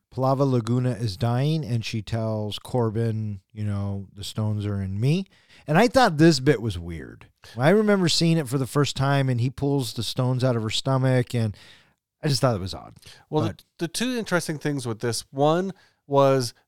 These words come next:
Speaker 2: this is where she foreshadows the end of the movie, which is basically saying you're gonna have to give her your love.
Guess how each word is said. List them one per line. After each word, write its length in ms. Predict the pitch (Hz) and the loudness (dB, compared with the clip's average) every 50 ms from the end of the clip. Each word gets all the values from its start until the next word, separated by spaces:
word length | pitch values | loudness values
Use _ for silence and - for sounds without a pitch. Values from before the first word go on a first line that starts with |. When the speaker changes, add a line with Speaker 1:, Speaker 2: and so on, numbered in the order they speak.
| _ - | _ -4
Speaker 2:
this 160 | 156 165 - | -4 -2 -2
is 140 | 196 175 147 | -4 -4 -2
where 120 | 165 160 | -2 -2
she 220 | 139 - - 165 147 | -2 -2 -2 -4 -6
foreshadows 760 | - - - 151 156 151 - - 147 135 131 127 123 113 107 | -4 -2 0 0 0 0 0 0 0 0 0 0 -2 -4 -4
the 100 | 120 117 | -4 -4
end 140 | 113 110 107 | -2 -2 -4
of 60 | 104 101 | -4 -6
the 60 | 98 | -4
movie, 320 | 101 104 98 87 95 98 | -4 -4 -4 -6 -8 -10
which 160 | 107 107 - 123 | -10 -8 -6 -6
is 80 | 117 | -6
basically 720 | 110 - 123 127 120 - - 120 - 127 123 120 120 113 107 - - - _ - | -4 -2 -2 -2 -2 -2 -6 -6 -6 -4 -4 -4 -4 -6 -8 -10 -18 -20 _ -10
saying 600 | - - 175 170 156 147 139 127 123 120 117 107 - _ _ _ - | -2 0 2 2 2 0 -2 -4 -6 -8 -10 -14 -18 _ _ _ -8
you're 100 | 131 123 | -6 -2
gonna 220 | 113 135 127 127 117 | 0 0 2 2 0
have 320 | 117 127 127 120 - - | 0 0 -2 -2 -4 -6
to 340 | - 131 127 123 120 117 110 | -6 -4 -4 -2 -2 -4 -6
give 240 | 107 - 127 123 110 | -4 -4 -4 -4 -4
her 200 | 101 117 120 117 | -4 -4 -4 -2
your 200 | 107 110 107 104 | -2 -4 -4 -4
love. 500 | 107 107 117 120 117 113 107 104 98 92 | -2 0 2 4 4 4 2 0 -2 -4